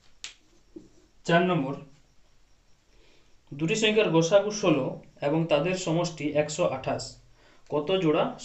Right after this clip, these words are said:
সংখ্যা হতে পারে? এক্ষেত্রে যে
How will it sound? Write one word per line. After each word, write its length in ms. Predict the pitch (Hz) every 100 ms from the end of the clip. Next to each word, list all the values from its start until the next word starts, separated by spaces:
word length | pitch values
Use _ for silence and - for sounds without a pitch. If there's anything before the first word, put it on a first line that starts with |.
| -
সংখ্যা 320 | 143 143 196 247 -
হতে 260 | 139 170 - - -
পারে? 200 | 147 117 - - - _ _ - - - - _ _ _ - - - - - -
এক্ষেত্রে 400 | 160 214 - 143 - - - - - _ - _ _ _ - - _ _ _ _ _ _ _
যে 280 | 165 151